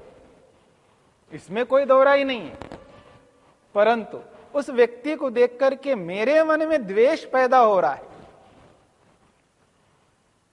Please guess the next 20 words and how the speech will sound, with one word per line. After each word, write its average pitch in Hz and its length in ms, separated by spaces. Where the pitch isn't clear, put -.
ये 233 240
मैं 247 380
उस 302 200
व्यक्ति 240 440
की 262 120
बात 220 320
कर 202 160
रहा 226 100
हूं 277 120
जो 254 220
योगाभ्यास 202 880
करने 185 340
वाला 151 260
व्यक्ति 131 380
है, 127 180
जो 233 140
योगी 220 500
बनना 254 440
चाहता 151 380
है, - 180